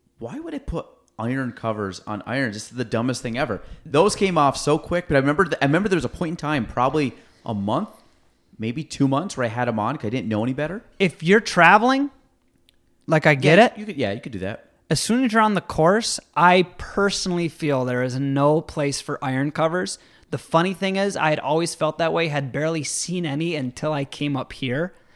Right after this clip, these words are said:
Speaker 2: And then a few people that, like, my father-in-law would play with all had iron covers.
Speaker 1: Yeah.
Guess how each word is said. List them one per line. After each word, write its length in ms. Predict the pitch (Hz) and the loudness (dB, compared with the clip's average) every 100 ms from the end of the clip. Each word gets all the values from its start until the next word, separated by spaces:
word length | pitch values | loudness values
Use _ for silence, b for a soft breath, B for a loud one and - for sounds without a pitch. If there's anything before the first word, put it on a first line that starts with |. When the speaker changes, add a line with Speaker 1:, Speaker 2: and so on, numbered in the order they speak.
| b | b
Speaker 2:
And 140 | - 147 | -4 0
then 80 | 139 | 0
a 60 | |
few 240 | 120 151 156 | -2 -4 -2
people 340 | 160 156 147 | -4 -2 -2
that, 200 | 139 139 | 0 -2
like, 120 | 143 | -2
my 140 | 139 127 | -2 -2
father-in-law 640 | - 127 131 135 139 135 | 0 2 4 2 2 2
would 180 | 135 - | 0 -6
play 320 | - 139 147 | -4 -2 0
with 320 | 160 180 - b b b b | 0 -2 -4 b b b b
all 220 | 156 156 | 2 4
had 180 | 147 147 | 4 2
iron 320 | 123 131 143 | 2 2 0
covers. 560 | 147 160 160 185 - - b | 0 0 2 -2 -6 -14 b
Speaker 1:
Yeah. 160 | - 92 | -12 -12